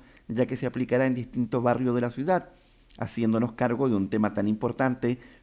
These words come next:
como la tenencia responsable de mascotas, que envuelve distintas aristas como la salud pública,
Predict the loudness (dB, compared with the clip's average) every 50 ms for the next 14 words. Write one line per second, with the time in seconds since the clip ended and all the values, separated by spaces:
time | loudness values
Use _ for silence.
0 | _ _ _ 2 4 6 6 4 4 4 4 2 2 2 0 -2 -2 0 0 0
1 | 2 0 -2 -2 -4 -4 -2 -2 0 0 2 2 0 0 0 -2 -2 -2 -2 -4
2 | 0 0 0 -2 -2 -6 -6 -2 0 0 2 4 4 4 4 2 0 -2 -4 -4
3 | 0 0 0 0 0 -2 -2 -2 -2 -2 -2 -4 -4 -6 -6 0 2 2 2 2
4 | 2 0 -2 -2 -2 -4 -4 -4 -2 0 0 0 2 2 2 2 2 -2